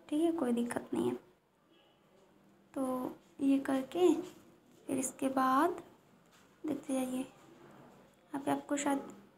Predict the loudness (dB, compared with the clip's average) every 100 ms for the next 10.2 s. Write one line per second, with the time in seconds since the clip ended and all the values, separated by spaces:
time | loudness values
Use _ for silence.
0 | _ -12 -4 -2 -2 2 4 4 0 0
1 | -2 -4 -12 -20 -20 _ -20 -20 _ _
2 | _ _ _ -4 0 0 -2 -4 -2 -2
3 | -2 -2 -2 -4 -4 -2 -6 -8 -14 -20
4 | -20 -20 -20 -20 -12 -2 2 4 4 4
5 | 2 -2 -4 -4 -4 -4 -6 -4 -2 -2
6 | -6 -14 -20 -20 -20 -20 -20 -20 -20 _
7 | _ _ -20 -20 -20 _ _ _ -20 -20
8 | _ -6 -4 -4 -8 -10 -8 -8 -12 -10
9 | -8 -4 -4 -4 -4 -2 -2 -2 -2 -2
10 | -2 -2